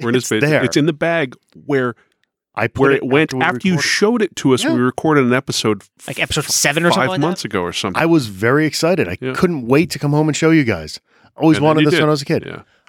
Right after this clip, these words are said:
Speaker 2: I showed you and it went back in the fucking
Speaker 3: Yeah.
Speaker 2: bag and it's sitting on a shelf.
Speaker 1: Mm-hmm.
Speaker 3: I, um,
Speaker 2: And that's, there it is. There's the
Speaker 3: Yeah.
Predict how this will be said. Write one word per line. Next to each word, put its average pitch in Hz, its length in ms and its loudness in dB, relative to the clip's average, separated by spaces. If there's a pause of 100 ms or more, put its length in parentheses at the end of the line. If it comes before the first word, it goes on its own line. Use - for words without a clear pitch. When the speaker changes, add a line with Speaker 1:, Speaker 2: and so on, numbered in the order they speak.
(140)
Speaker 2:
I 101 120 -6
showed 139 320 0
you 147 80 0
and 120 60 0
it 101 40 -2
went 95 240 -4
back 117 240 -4
in 98 60 -4
the 85 60 -12
fucking - 460 -10
Speaker 3:
Yeah. 123 120 -4
Speaker 2:
bag 123 160 0
and 101 80 -6
it's - 100 -10
sitting 117 220 0
on 110 80 0
a 104 40 0
shelf. 101 300 -12
Speaker 1:
Mm-hmm. 147 160 -10 (320)
Speaker 3:
I, 156 200 -2
um, 170 340 2
Speaker 2:
And 104 120 0
that's, 113 240 -2 (760)
there 131 160 4
it 127 40 2
is. 107 120 -2
There's 113 160 2
the 127 60 2
Speaker 3:
Yeah. 135 100 2